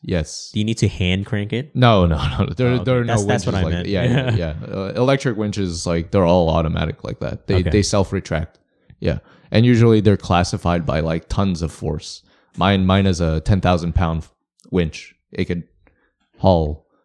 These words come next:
Speaker 2: A lot.
Speaker 1: uh, ten thousand pounds. Yes.
Speaker 2: That's a lot
Speaker 1: Yeah.
Speaker 2: of weight.
Speaker 1: No, but it depends. It's kind of misleading because at some length of rope that you're out,
Speaker 2: Okay.
Speaker 1: that ten thousand pounds is actually, like,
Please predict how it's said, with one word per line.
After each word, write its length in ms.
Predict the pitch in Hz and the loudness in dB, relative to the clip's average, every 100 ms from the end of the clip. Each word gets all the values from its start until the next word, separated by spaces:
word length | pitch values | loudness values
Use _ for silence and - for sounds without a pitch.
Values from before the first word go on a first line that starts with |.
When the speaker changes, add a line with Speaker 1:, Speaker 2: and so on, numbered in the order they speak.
| _ _ | _ _
Speaker 2:
A 120 | - 85 | -6 -2
lot. 340 | 80 78 73 - | -2 -2 -8 -2
Speaker 1:
uh, 260 | 90 85 | 0 2
ten 200 | 82 98 | 2 0
thousand 260 | 87 87 85 | 2 0 0
pounds. 340 | - 80 78 | -2 -2 -4
Yes. 300 | - 76 - _ - | -6 -6 -8 _ -14
Speaker 2:
That's 160 | 85 85 | -12 -10
a 40 | |
lot 220 | 82 85 | -8 -4
Speaker 1:
Yeah. 60 | 85 | -4
Speaker 2:
of 60 | 82 | -4
weight. 240 | 82 - | -6 -2
Speaker 1:
No, 180 | 160 156 | 0 2
but 160 | 143 | 4
it 140 | 147 131 | 4 4
depends. 340 | 131 160 123 | 2 0 -2
It's 100 | 110 | -4
kind 220 | - 240 | 0 2
of 160 | 185 107 | 2 0
misleading 600 | 104 - 98 110 156 156 | -4 -4 -2 -2 -2 -4
because 460 | 117 104 98 85 - _ | -4 -2 -2 -4 -14 _
at 240 | 98 110 - | -2 -2 -4
some 340 | - 113 143 | 0 2 2
length 480 | 113 92 113 143 - | 2 2 2 0 -2
of 200 | 101 85 | -4 0
rope 260 | 95 120 - | 2 2 0
that 180 | 92 92 | -4 -2
you're 160 | 85 - | -4 -4
out, 400 | 87 175 - _ _ - | 0 0 -2 _ _ -10
Speaker 2:
Okay. 360 | 92 85 110 - | -8 -6 -8 -10
Speaker 1:
that 400 | 90 110 117 - | -2 0 0 -2
ten 180 | 127 123 | -4 0
thousand 320 | 120 120 117 | 0 0 -4
pounds 380 | 95 98 127 - | -4 -4 -4 -6
is 100 | 82 | -4
actually, 400 | 95 - 98 90 | -4 -2 -4 -4
like, 240 | 80 80 | -4 -6